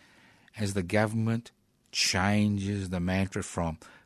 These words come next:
"we are, we are all in this together" to "it's time you pay," you know? And when I say "it's time you pay," it's time for that section of society that o-, don't kn-,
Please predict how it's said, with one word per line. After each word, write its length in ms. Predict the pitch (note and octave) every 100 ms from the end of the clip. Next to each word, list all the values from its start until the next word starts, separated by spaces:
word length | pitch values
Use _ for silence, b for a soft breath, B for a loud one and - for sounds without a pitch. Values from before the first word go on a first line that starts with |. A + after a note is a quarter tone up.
| -
"we 640 | E2+ G2+ G#2+ G#2 G#2 C3 -
are, 280 | D#2+ E2+ E2+ - _ _ _ _ _ _ _ _ _ _ -
we 160 | G2
are 160 | F#2+ F#2+
all 360 | G#2+ B2 B2+ D3
in 280 | G#2 G2+
this 220 | G2 G2 -
together" 480 | F2 F2+ F#2 F2 E2+
to 460 | - - F2+ F2 F2 b b b b b -
"it's 240 | E2+ -
time 580 | - F#2+ F2+ F2 E2+ F2+ _ _ _
you 400 | F2 D#2+ E2+ E2+ - _
pay," 480 | - D#2 D2 D2 D#2 - _ _
you 140 | - F2
know? 160 | E2 F#2+ - b b b _ _ _ _
And 100 | G2
when 80 | F2+
I 80 | F#2+
say 220 | - F#2+
"it's 160 | F#2+ -
time 260 | G2 F#2
you 140 | F#2 F2+
pay," 420 | - F#2 G2+ C3
it's 280 | G2+ - -
time 340 | - F#2 G2
for 180 | F#2+ F2+
that 280 | E2+ D#2+ B B B B B B B
section 500 | - - D3 C#3 -
of 60 | A2+
society 560 | A2 - F#2+ F2+ F2+ F2+
that 180 | F2+ -
o-, 220 | G#2+ C3+ - -
don't 300 | C#3 D#3+ -
kn-, 200 | F#2